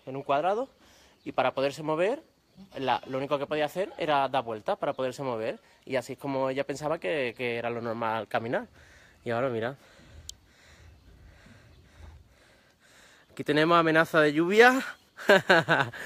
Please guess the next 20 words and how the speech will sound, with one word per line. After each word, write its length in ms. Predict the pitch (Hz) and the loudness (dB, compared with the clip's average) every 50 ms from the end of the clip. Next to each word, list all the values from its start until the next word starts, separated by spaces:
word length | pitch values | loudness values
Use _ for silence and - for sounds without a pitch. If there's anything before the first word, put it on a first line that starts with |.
| - - - - - - - - - - - - - - - - - - _ _ _ _ - - - - - - - - - - _ - - - - - - - _ _ _ _ _ _ _ _ _ _ _ _ _ _ _ _ _ _ _ _ _ _ _ _ _ _ _ _ _ _ _ _ _ - _ _ _ _ - _ _ | -12 -12 -12 -14 -16 -18 -20 -20 -18 -18 -16 -16 -18 -18 -20 -20 -20 -20 _ _ _ _ -20 -20 -20 -20 -20 -20 -20 -20 -20 -20 _ -20 -20 -20 -20 -20 -20 -20 _ _ _ _ _ _ _ _ _ _ _ _ _ _ _ _ _ _ _ _ _ _ _ _ _ _ _ _ _ _ _ _ _ -20 _ _ _ _ -20 _ _
Mira, 140 | - 113 110 | -10 -8 -6
mira 160 | 120 120 135 | -4 -4 -4
que 60 | 135 143 | -2 -2
bien 120 | 139 135 | -2 -2
se 120 | 131 143 | -4 -4
maneja 340 | 131 127 123 131 131 - 131 | -4 -2 -2 -4 -4 -6 -6
por 180 | - 127 123 123 | -4 -4 -4 -4
el 120 | 123 117 | -4 -4
patio. 500 | - - 131 151 - 185 190 220 254 285 - _ _ _ _ - - - - - - - - - - - - - - _ - - - - - - - - | -2 -2 -2 -2 0 0 0 0 0 -4 -8 _ _ _ _ -20 -20 -20 -20 -20 -20 -20 -20 -20 -20 -20 -20 -20 -20 _ -20 -18 -18 -20 -20 -20 -20 -6
Y 140 | - 139 135 | -4 0 2
le 100 | 135 135 | 2 0
estamos 320 | - - 160 160 170 160 | 2 0 0 2 2 2
preparando 480 | - 165 156 - 160 156 170 175 190 185 | 2 0 2 4 4 4 4 4 4 2
un 160 | 180 175 160 | 2 0 -2
sitio 480 | - - 185 190 180 - 208 220 226 | -4 -4 -4 -4 -4 2 2 4 4
súper 580 | 220 - - - 190 202 220 - - 233 226 - | 4 0 -2 2 2 2 2 4 2 2 2 0
chulo. 480 | - - 175 156 139 120 110 95 98 95 - _ _ _ _ _ _ _ _ _ _ _ _ _ _ - - _ _ _ _ - - - - _ _ _ _ | -2 0 2 2 2 2 0 -2 -2 -6 -12 _ _ _ _ _ _ _ _ _ _ _ _ _ _ -20 -20 _ _ _ _ -20 -20 -20 -20 _ _ _ _
Para 180 | - 135 135 120 | 0 0 2 2
que 80 | 127 | 0
estén 640 | 127 113 - - 151 143 143 147 147 151 151 143 139 | -2 -4 -2 0 2 4 4 4 2 2 0 -2 -4